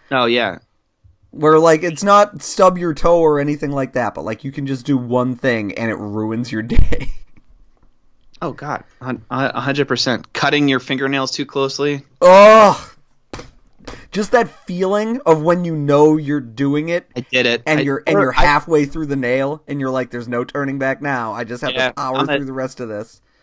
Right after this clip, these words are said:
Speaker 1: I'm a nail biter, too.
Speaker 2: Yeah, same.
Speaker 1: So, you're s-, like, I'm super prone to, like, I'll be biting a nail and it'll just cut, it'll cut too close, like, halfway through. Ugh.
Speaker 2: Yeah, horrendous.
Speaker 1: Oof.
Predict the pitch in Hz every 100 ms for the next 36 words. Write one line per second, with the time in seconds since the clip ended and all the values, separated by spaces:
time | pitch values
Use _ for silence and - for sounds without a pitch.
0 | _ _ _ _ _ _ _ - 151 147
1 | 127 131 123 113 110 104 123 113 107 123
2 | 110 98 - 110 104 101 _ _ _ _
3 | _ _ _ - 135 127 - _ _ _
4 | _ _ 143 135 135 120 - - - 127
5 | 120 127 - 139 131 120 120 113 113 113
6 | 110 107 _ - - 123 127 123 120 123
7 | 117 113 113 110 110 110 113 107 - -
8 | 123 117 117 131 - 117 - 117 113 101
9 | 117 110 - 107 - 107 110 113 _ _
10 | _ _ _ _ _ _ _ _ _ _
11 | _ - 110 92 - _ _ _ - 104
12 | 98 92 92 117 -